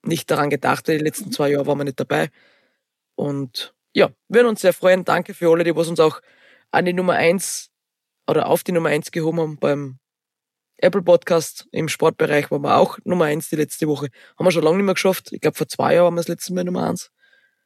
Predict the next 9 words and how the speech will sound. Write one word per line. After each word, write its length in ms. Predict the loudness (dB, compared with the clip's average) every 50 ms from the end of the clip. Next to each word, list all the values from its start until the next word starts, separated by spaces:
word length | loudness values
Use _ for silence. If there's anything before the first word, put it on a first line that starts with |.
| _ _ _
Und 140 | -12 -10 -8
vielen, 220 | -4 -2 -2 -2 -2
vielen 200 | -4 -4 -2 0
Dank 220 | 0 0 0 -2
fürs 160 | -8 -10 -6
immer 140 | -4 -2 0
Einschalten, 400 | 0 0 2 2 0 0 -2 -4
fürs 140 | -8 -6 -6
Dabeisein. 540 | -4 -2 0 0 0 0 0 -2 -4 -4 -8